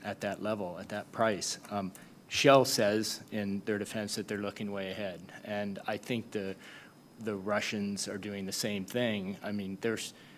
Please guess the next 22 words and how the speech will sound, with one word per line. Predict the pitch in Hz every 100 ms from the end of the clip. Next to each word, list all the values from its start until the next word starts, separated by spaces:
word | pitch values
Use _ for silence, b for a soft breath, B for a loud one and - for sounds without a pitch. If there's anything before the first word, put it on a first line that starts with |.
| B B - -
at | 101
least | 127 139
according | 123 - 107 101
to | 92
estimates, | 92 - 104 92 95
so | - - 117
much | 107 98 95 - - - - -
oil | 110 104 101
and | 98
gas | 98 98 98 -
up | 107 -
there, | 90 87 87 87 B B B -
um, | 95 92 92 92 - -
that | 110 101
on | 107 110
the | 101
assumption | - 113 107 - 98
that | 95
we | 95
continue | - 104 - 107 95
to | 98
consume | 110 95 123 120 107